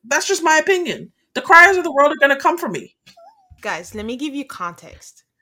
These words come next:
Speaker 2: She's not lying. This is her. Last week, Aid was like, you know, we, we always do catch-ups, like, "How was your week? How was your whatever?" And she's like, "You know, I cried last week," or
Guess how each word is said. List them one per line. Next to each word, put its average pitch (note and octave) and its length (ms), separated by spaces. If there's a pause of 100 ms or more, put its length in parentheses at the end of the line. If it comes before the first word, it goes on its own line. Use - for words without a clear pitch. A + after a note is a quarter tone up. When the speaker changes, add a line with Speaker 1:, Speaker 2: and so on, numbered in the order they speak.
(160)
Speaker 2:
She's G#3+ 200
not A3+ 260
lying. D#3+ 540
This G#3 220
is A3 140
her. - 340 (420)
Last G#3 420
week, G#3+ 340 (340)
Aid A3 180
was G3+ 220
like, F#3+ 340 (120)
you A4 120
know, G#4 320
we, C4+ 100
we C#4 200
always C#4+ 180
do A#3 140
catch-ups, G3 560
like, F3+ 140
"How F#3 160
was F#3+ 120
your G3 120
week? F3+ 260
How F3+ 140
was F3 120
your F3 80
whatever?" E3+ 460 (260)
And C4+ 100
she's C#4 200
like, C4+ 180
"You A4 80
know, G4+ 260 (140)
I F#4+ 80
cried F4+ 480
last G3 300
week," G3 240
or E3 160